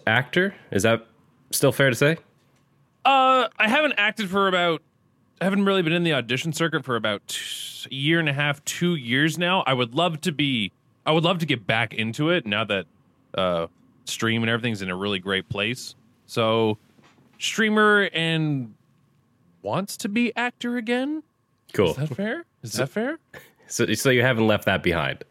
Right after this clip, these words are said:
Speaker 2: No, it's still very, very much in my mind. It's, uh, any actor will tell you, though, especially in a city like Toronto where I'm in, it's very competitive.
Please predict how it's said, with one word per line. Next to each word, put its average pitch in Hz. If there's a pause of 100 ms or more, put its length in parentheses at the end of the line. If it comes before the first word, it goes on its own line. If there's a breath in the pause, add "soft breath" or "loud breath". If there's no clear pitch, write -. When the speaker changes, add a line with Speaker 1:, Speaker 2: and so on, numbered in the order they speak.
(440 soft breath)
Speaker 2:
No, 135
it's 135
still 175
very, 147
very 135
much 120 (460)
in 123
my 113
mind. 110
It's, 101
uh, 101 (100)
any 139
actor 120
will 107
tell 110
you, 101
though, 98
especially 120
in 104
a 98
city 107 (360)
like 95
Toronto 110
where 95
I'm 113
in, 113
it's - (520)
very 160
competitive. 139